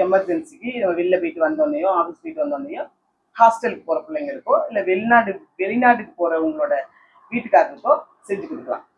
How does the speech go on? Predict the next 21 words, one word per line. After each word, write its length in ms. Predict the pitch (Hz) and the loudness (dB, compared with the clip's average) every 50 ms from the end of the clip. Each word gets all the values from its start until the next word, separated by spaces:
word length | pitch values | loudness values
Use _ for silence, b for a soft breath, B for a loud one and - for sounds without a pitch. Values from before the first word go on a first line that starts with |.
| _ _ | _ _
சரிங்களா, 360 | 233 226 214 220 208 208 226 233 - - _ _ _ _ _ _ _ _ - | -4 -4 -4 -2 0 2 2 2 0 -4 _ _ _ _ _ _ _ _ -18
இப்ப 200 | 392 - - 392 - - - _ _ _ _ - | 0 2 4 4 4 2 -4 _ _ _ _ -4
சிம்பிளான 540 | 285 302 320 311 - - 302 269 262 285 277 254 | 0 2 2 2 2 2 4 4 6 6 4 4
ரெசிபி 280 | 196 190 - - - 339 330 | 2 -2 -4 -6 -6 -4 -4
தான், 100 | 302 - - 240 | -4 -4 -2 -2
கொஞ்சம் 280 | 240 262 247 262 247 240 | 0 0 0 -2 -2 -4
பொருள் 200 | 214 208 196 208 | -4 0 0 0
தான் 120 | 214 - | 0 2
தேவைப்படும். 500 | 196 165 156 131 123 113 - - - - - - _ _ _ _ _ | 0 -4 -4 -6 -8 -10 -6 -6 -6 -6 -8 -12 _ _ _ _ _
இப்ப 120 | 233 - 269 262 | 0 2 2 2
வந்து 140 | 247 247 277 247 233 | 4 2 0 2 2
ஒன்-, 180 | 233 233 226 - 214 226 | 0 -2 -2 -2 -2 -2
ஒரு 140 | 240 240 262 254 240 233 | 0 0 0 -2 0 2
இதை 120 | 220 247 240 | 4 4 4
வந்து 180 | 208 190 247 285 302 262 233 190 185 - | 2 0 0 0 0 0 0 -2 2 2
கொத்தமல்லி 300 | 196 196 202 196 190 170 165 | 2 4 4 0 -2 -4 -6
தொக்குக்கு 320 | 170 - - 165 156 160 | -10 -14 -16 -16 _ -16
வச்சுக்கலாம், 360 | 156 - _ _ - - - - _ _ _ _ _ _ _ - | -16 -16 _ _ -12 -12 -12 -14 _ _ _ _ _ _ _ 2
ஒண்ணு 220 | 277 285 277 233 | 4 4 4 4
வந்து 160 | 208 233 302 - | 2 2 2 2
கொத்தமல்லி 280 | - - 190 185 170 | 2 2 2 2 0